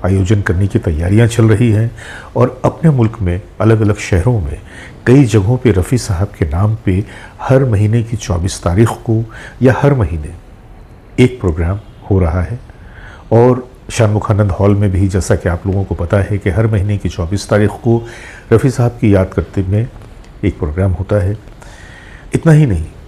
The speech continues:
और भी कई शहर ऐसे हैं कि जहाँ पे हर महीने रफ़ी साहब की याद में इस तरह के प्रोग्राम ऑर्गेनाइज किए जा रहे हैं।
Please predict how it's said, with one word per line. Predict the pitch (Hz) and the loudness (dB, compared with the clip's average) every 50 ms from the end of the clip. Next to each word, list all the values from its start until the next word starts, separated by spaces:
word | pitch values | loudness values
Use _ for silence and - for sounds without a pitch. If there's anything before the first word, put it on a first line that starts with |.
| - - - - - - | -20 -20 -20 -10 0 2
और | 110 117 117 | 4 4 4
भी | 107 113 | 2 2
कई | 113 - 107 110 | 2 2 2 2
शहर | 101 - - 92 95 110 101 | 2 2 0 2 2 4 2
ऐसे | 95 92 - - 92 | 2 0 0 -2 0
हैं | 95 107 | 0 0
कि | 107 - 90 | 0 0 -2
जहाँ | 85 87 95 101 - | 0 0 0 0 0
पे | 98 85 | -2 -4
हर | - - 107 | -2 0 0
महीने | 110 110 101 95 104 107 104 | 0 2 2 0 0 0 0
रफ़ी | 90 - - 104 | -2 -2 -4 -6
साहब | - - 95 85 101 - - - | -4 -2 -2 -2 -2 -4 -4 -4
की | 98 76 | -4 -2
याद | 85 98 107 107 | 0 0 2 2
में | 110 101 107 107 107 - - - - - - - | 2 0 0 -2 -4 -6 -12 -20 -20 -16 -8 -8
इस | - - - | -8 -4 0
तरह | 113 107 104 | 2 2 2
के | - - | 2 0
प्रोग्राम | 107 - - 95 87 90 101 104 110 107 107 - - - - - - - | -4 -2 -2 -2 0 0 2 2 2 0 -2 -8 -14 -20 -14 -6 -4 -2
ऑर्गेनाइज | 82 76 80 98 101 - - | -2 -2 -2 -2 -2 -4 -4
किए | - - 104 90 | -2 0 0 2
जा | 82 90 87 | 2 0 0
रहे | 90 92 95 110 110 | 0 2 2 2 2
हैं। | 98 110 113 | 0 -2 -6